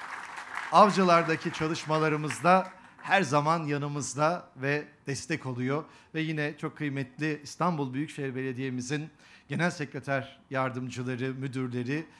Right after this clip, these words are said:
ve değerli konuklar. Evet, çok mutluyum.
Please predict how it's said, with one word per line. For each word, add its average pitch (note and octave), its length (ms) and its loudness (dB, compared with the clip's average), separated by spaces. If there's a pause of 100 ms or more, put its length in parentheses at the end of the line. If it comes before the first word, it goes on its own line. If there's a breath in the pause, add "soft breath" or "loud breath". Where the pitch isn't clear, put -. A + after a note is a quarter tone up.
(140)
ve C3+ 140 -6
değerli C#3+ 600 -2 (140)
konuklar. B2+ 580 -6 (680 loud breath)
Evet, F#3 480 2 (880)
çok G#3+ 280 4
mutluyum. D3 540 -4